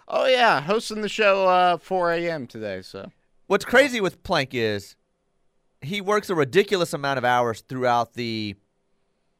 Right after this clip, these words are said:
Speaker 2: course of, uh, the collegiate season from August to June, whatever it may be, uh, whatever it runs for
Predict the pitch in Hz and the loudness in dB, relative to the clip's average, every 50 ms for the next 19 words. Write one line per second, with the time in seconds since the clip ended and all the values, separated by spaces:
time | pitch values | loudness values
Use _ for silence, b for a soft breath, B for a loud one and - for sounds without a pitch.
0 | _ _ _ _ _ _ _ _ - 185 190 175 160 - - 147 139 135 117 123 | _ _ _ _ _ _ _ _ -2 2 2 2 2 2 2 2 2 2 2 2
1 | 127 123 117 117 113 113 110 113 110 - 131 135 143 139 120 123 - - - 135 | 2 2 2 2 0 0 -2 -4 -6 -6 -6 -6 -6 -6 -6 -10 -14 -12 -10 -10
2 | 120 110 87 95 90 - - 123 113 110 104 90 - _ _ - 139 139 139 139 | -10 -10 -10 -14 -16 -12 -8 -8 -6 -6 -8 -10 -16 _ _ 0 2 4 4 2
3 | 127 135 135 135 - - - 135 127 120 117 113 110 98 101 - _ _ _ _ | 2 -2 -4 -6 -8 -10 -8 -6 -4 -2 -2 -2 -4 -6 -10 -16 _ _ _ _
4 | _ _ - 101 107 123 123 110 92 82 73 _ - 107 113 110 113 104 110 107 | _ _ -18 -8 -4 -4 -4 -4 -6 -10 -14 _ -10 -6 -4 -2 -2 -2 -4 -6
5 | - 107 107 101 87 87 104 98 98 98 101 113 113 110 104 107 92 101 110 110 | -6 -8 -8 -8 -6 -6 -6 -6 -6 -4 -4 -4 -4 -4 -4 -6 -6 -6 -6 -6
6 | 107 104 95 - - - 104 98 92 90 | -6 -8 -10 -14 -12 -10 -8 -8 -8 -10